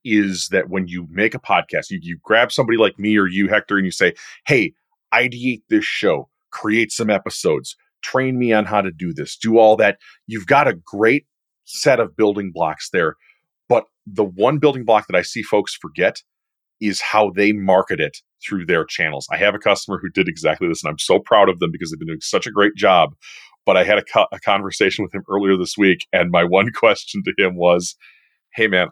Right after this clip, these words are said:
I haven't seen any of the stuff we've made for you on LinkedIn. Is it going to your email list? Like, where's, where's it at?" And he's like, "Oh, we really haven't done anything." And it's been the best launch we've ever had, <laughs> which is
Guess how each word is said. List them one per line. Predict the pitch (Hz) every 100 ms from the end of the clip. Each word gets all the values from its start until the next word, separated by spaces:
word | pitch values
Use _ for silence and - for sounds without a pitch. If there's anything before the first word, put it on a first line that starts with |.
| -
I | 92
haven't | 117 127 110 -
seen | 98 87 - _
any | 90 95 90
of | 82
the |
stuff | - 87 80
we've | 87 78
made | 76 76 -
for |
you | 76 73
on | 69
LinkedIn. | 73 73 - 82 69 65 _ -
Is | 110 90
it | 82
going | 90 82
to | 80
your | - 127
email | 131 131 123
list? | 123 120 -
Like, | 85
where's, | 95 104 101
where's | 101 107 101
it | 95
at?" | 98 76
And | 82
he's | 90 104
like, | 98 - -
"Oh, | 117
we | 120
really | 131 120
haven't | 120 110 92
done | 95 90
anything." | 85 82 73 _
And | 131
it's | 110 -
been | 123
the | 113
best | 87 123 127 -
launch | 110 104 101 101
we've | 98 87
ever | 80 78
had, | 113 92 80 -
<laughs> | -
which | 277 -
is | 202 -